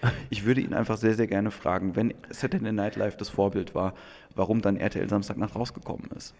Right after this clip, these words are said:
Speaker 2: So.
Speaker 1: Ja.
Speaker 2: Also, <laughs> nee, man muss ja gucken, was fünfundneunzig quasi da war. Ja?
Speaker 1: Ja, ja.
Speaker 2: Keine Frage, dass das, ne, dass das bahnbrechend und, äh, wie auch immer, ne, neu.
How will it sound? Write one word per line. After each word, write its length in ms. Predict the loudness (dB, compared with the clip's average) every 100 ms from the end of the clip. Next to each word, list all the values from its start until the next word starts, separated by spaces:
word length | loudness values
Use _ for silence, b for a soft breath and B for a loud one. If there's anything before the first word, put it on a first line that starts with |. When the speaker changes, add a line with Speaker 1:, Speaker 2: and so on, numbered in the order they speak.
| -2
Speaker 2:
So. 100 | 2
Speaker 1:
Ja. 100 | 2 B B B
Speaker 2:
Also, 220 | 6 6 6 4 2 4
<laughs> 360 | 2 0 -2
nee, 140 | 4 6
man 120 | 6
muss 140 | 4
ja 80 | 2
gucken, 240 | 2 4 4
was 160 | 2
fünfundneunzig 600 | 2 4 6 4 4 -4 2
quasi 320 | 4 4 2
da 260 | 2 2 0
war. 300 | 0 0 4
Ja? 100 | 6
Speaker 1:
Ja, 160 | 6
ja. 160 | 4 2
Speaker 2:
Keine 280 | 2 2 0
Frage, 360 | -4 -4 0
dass 160 | 0 0
das, 180 | -4 -4
ne, 80 | -4 -6 -4
dass 160 | -2
das 220 | 0 -2 -6 B
bahnbrechend 760 | 2 2 2 0 0 -2 -2
und, 280 | 0 -2 -2 -2
äh, 100 | -2 2
wie 120 | 2
auch 160 | 2 0
immer, 280 | 2 4 4
ne, 160 | 4
neu. 440 | 6 4 2 0